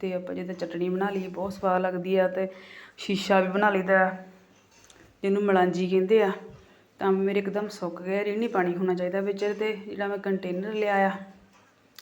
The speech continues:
ਉਹ ਵੀ ਸੁੱਕ ਗਿਆ, ਉਹ ਵੀ ਸਵੇਰੇ ਧੋ ਕੇ ਰੱਖਤਾ ਸੀਗਾ। ਇਹ ਵੀ ਮੈਂ ਵਾਧੂ ਲਿਆ। ਤੇ ਫਿਰ ਜਿੱਦਾਂ ਅਚਾਰ ਪਹਿਲਾਂ ਜ਼ਿਆਦਾ ਹੋ ਜਾਂਦਾ ਹੈ, ਤੇ ਫਿਰ ਬਾਅਦ 'ਚੋਂ ਜਿੱਦਾਂ ਵਿੱਚ ਆਪਾਂ ਤੇਲ ਪਾਉਂਦੇ ਹਾਂ, ਉਹ 'ਚ ਲੂਣ ਪਾਉਂਦੇ ਹਾਂ, ਤੇ ਫਿਰ ਬਹਿੰਦਾ, ਬਹਿੰਦਾ ਹੋ-, ਬਹਿ, ਬਹਿ ਜਾਂਦਾ, ਹੌਲੀ ਹੋ ਜਾਂ-, ਥੋੜ੍ਹਾ ਹੋ ਜਾਂਦਾ ਆ।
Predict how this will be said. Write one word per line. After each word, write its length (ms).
ਉਹ 80
ਵੀ 80
ਸੁੱਕ 260
ਗਿਆ, 220
ਉਹ 40
ਵੀ 100
ਸਵੇਰੇ 340
ਧੋ 160
ਕੇ 120
ਰੱਖਤਾ 280
ਸੀਗਾ। 240
ਇਹ 80
ਵੀ 120
ਮੈਂ 80
ਵਾਧੂ 280
ਲਿਆ। 220
ਤੇ 100
ਫਿਰ 100
ਜਿੱਦਾਂ 460
ਅਚਾਰ 320
ਪਹਿਲਾਂ 280
ਜ਼ਿਆਦਾ 280
ਹੋ 140
ਜਾਂਦਾ 320
ਹੈ, 60
ਤੇ 100
ਫਿਰ 100
ਬਾਅਦ 240
'ਚੋਂ 280
ਜਿੱਦਾਂ 340
ਵਿੱਚ 360
ਆਪਾਂ 220
ਤੇਲ 400
ਪਾਉਂਦੇ 320
ਹਾਂ, 80
ਉਹ 40
'ਚ 100
ਲੂਣ 320
ਪਾਉਂਦੇ 260
ਹਾਂ, 80
ਤੇ 80
ਫਿਰ 200
ਬਹਿੰਦਾ, 340
ਬਹਿੰਦਾ 320
ਹੋ-, 300
ਬਹਿ, 120
ਬਹਿ 240
ਜਾਂਦਾ, 200
ਹੌਲੀ 300
ਹੋ 80
ਜਾਂ-, 120
ਥੋੜ੍ਹਾ 260
ਹੋ 60
ਜਾਂਦਾ 360
ਆ। 140